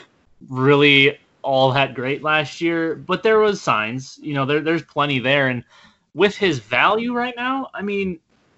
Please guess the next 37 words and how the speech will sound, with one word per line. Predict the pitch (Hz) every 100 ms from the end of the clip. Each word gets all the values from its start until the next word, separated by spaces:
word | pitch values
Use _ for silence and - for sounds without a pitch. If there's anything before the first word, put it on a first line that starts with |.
| _ 170
there's | 147 214 175 143
really | 160 226 208 139
no | 131 131 170
risk | 135 117 170 - -
at | 123
all. | 135 139 107 - _ -
Uh, | 127 -
I'm, | 135 135 - 78
he's | 120 139 120
basically, | - 156 156 151 139 131
what, | 127 120 -
Q | 160
B | 151 135 131 123
twenty-eight, | - 143 135 131 127 117 _ _ _ 123 143 - - _ _ _
thirty, | 147 185 233 226
something | - 175 202
like | 214 208
that? | 233 247 247 _ - - _ _ -
At | 175
that | 226
value, | 165 160 202 233 254 254 _ _ _ _
I've | 190
got | 190 180
no | 170 175
problem | 180 180 175
taking | 147 139 131
that | 120 107
dive. | 113 107 101 _ _ _
He's | 160 139
a | 110 -
great | - 156 165 180 165
get | 156 147 143
in | 123
Superflex | 156 139 135 143 135
leagues | 139 135 127
because, | 131 123
again, | 120 151 143 131